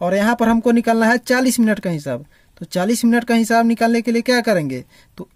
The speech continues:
एक मिनट का जो हिसाब आया है, बीस रुपये आया है, तो बीस रुपया यहाँ लिखेंगे और चालीस मिनट का निकालना है, तो चालीस से गुना कर देंगे, तो कितना आ जाएगा, तो चार में दो से गुना करेंगे तो आठ और दो जीरो यहाँ पर आ जाएगा,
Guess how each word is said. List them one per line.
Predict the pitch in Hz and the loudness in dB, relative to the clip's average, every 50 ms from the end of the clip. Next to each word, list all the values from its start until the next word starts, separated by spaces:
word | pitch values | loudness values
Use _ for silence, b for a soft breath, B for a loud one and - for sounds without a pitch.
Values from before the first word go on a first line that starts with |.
| _ 196 | _ -4
एक | 208 240 247 - | -4 -4 0 0
मिनट | 254 240 240 240 - | 2 2 2 2 0
का | - 233 | 0 -2
जो | 214 185 220 220 | 0 2 2 2
हिसाब | 214 208 214 - 214 202 196 | 2 2 2 2 0 0 2
आया | 196 190 185 180 | 0 0 0 2
है, | 185 202 220 190 165 151 156 | 0 0 0 -2 -6 -8 -4
बीस | 175 226 226 - 214 | -4 -2 -2 -2 -4
रुपये | 208 190 - 175 | -6 -4 -2 -2
आया | 165 165 165 170 | -2 -2 -2 -2
है, | 190 240 262 247 b b b b _ | -4 -4 -6 -8 b b b b _
तो | - 160 | -10 -8
बीस | 156 185 226 208 233 | -4 -4 -4 -2 -4
रुपया | 233 214 233 220 220 | -4 -2 0 0 0
यहाँ | 208 202 196 220 | 0 0 0 0
लिखेंगे | 233 233 - 240 233 226 240 262 294 294 b b b b - | 0 2 2 2 2 2 2 0 0 -4 b b b b -8
और | 190 180 | -6 -6
चालीस | - - - 196 196 240 269 247 277 | -6 -4 -2 0 0 0 0 -2 0
मिनट | 262 254 254 240 | 0 0 0 0
का | 247 240 | 0 0
निकालना | 233 233 - 220 208 202 196 | 0 2 0 0 0 0 0
है, | 208 233 247 - - _ | -2 -2 -4 -10 -16 _
तो | - 170 | -14 -12
चालीस | - - 175 175 214 220 - | -6 -4 -2 -2 -2 -2 -2
से | 240 214 | -4 -2
गुना | 196 208 208 208 | -2 -2 -2 -2
कर | 202 - 208 190 | -2 -2 -4 -4
देंगे, | 185 196 196 185 196 214 240 b b b b b _ - | -2 -4 -4 -4 -6 -8 -8 b b b b b _ -14
तो | 180 | -12
कितना | 170 - 196 - 214 220 220 | -10 -8 -6 -2 0 0 0
आ | |
जाएगा, | 214 208 214 208 214 233 240 | 2 2 0 2 2 0 -2
तो | 240 - - | -2 -6 -12
चार | - - 196 196 208 | -4 -2 0 0 2
में | 233 226 220 196 | 0 0 0 0
दो | 220 226 | -2 -2
से | 214 247 | -2 -2
गुना | 214 208 214 220 | -2 -2 -2 -2
करेंगे | 208 220 208 214 208 208 | 0 0 -2 -2 -2 -4
तो | 202 - 196 | -4 -4 -2
आठ | 202 220 233 208 165 - b b b b b b - | 0 0 0 0 -2 -6 b b b b b b -6
और | 180 175 | -6 -6
दो | 170 165 180 202 214 | -4 -2 -2 -2 0
जीरो | 190 214 202 196 | 0 0 0 0
यहाँ | 196 190 190 196 | 0 0 -2 0
पर | - 214 190 | 0 0 0
आ | 170 151 | 0 0
जाएगा, | 139 135 123 123 - 139 | -2 -4 -6 -6 -10 -14